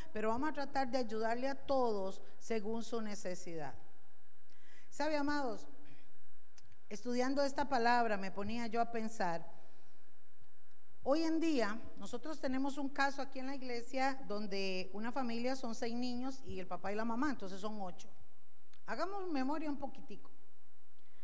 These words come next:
Ocho desayunos, ocho almuerzos,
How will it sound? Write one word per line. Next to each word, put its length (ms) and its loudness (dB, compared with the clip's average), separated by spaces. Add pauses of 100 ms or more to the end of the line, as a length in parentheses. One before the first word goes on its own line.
(460)
Ocho 300 2
desayunos, 840 0 (840)
ocho 240 0
almuerzos, 680 0